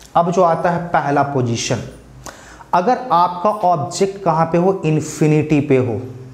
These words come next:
अब बोलोगे, "सर, object is at infinity।" देखो, अब रे डायग्राम बनाना है। रे डायग्राम बनाने के लिए आप बोलोगे, "सर, आप थोड़ा सा कन्फ्यूज रहे होगे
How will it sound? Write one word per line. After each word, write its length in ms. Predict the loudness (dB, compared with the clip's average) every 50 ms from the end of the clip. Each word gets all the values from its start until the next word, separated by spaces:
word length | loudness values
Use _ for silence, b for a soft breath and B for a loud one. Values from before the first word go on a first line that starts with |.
| -20 -20 -20 -20 -6 -2
अब 80 | 2 4
बोलोगे, 220 | 4 4 4 4
"सर, 340 | 2 2 0 0 -2 -2 -2 0
object 500 | 2 2 2 0 -2 0 0 0 0 2 2
is 120 | 2 4
at 200 | 4 4 2 2
infinity।" 680 | 0 0 0 0 0 2 2 4 4 4 2 2 0 0 -2 B B B B B B B 0
देखो, 180 | 0 2 2 2
अब 180 | 2 2 2 4
रे 160 | 4 2 4
डायग्राम 360 | 2 2 2 2 2 2 2
बनाना 280 | 2 2 2 2 2 2
है। 280 | 0 -2 -4 -6 -8 -14 -18 -20 -20 -20 -20 -20 B B B B B B B B B -4 0
रे 180 | 0 0 0
डायग्राम 400 | 0 0 0 0 0 0 0 0
बनाने 340 | 0 0 2 2 2 0 0
के 100 | 0 0
लिए 100 | 0 2
आप 140 | 2 0 2
बोलोगे, 300 | 2 2 2 2 2 0
"सर, 160 | 0 2 2
आप 260 | 2 0 -2 -2 -2 0
थोड़ा 120 | 0 0
सा 140 | 0 0 -2
कन्फ्यूज 540 | 0 0 0 0 -2 0 0 0 2 4 4
रहे 140 | 4 4 4
होगे 360 | 4 2 2 2 2 0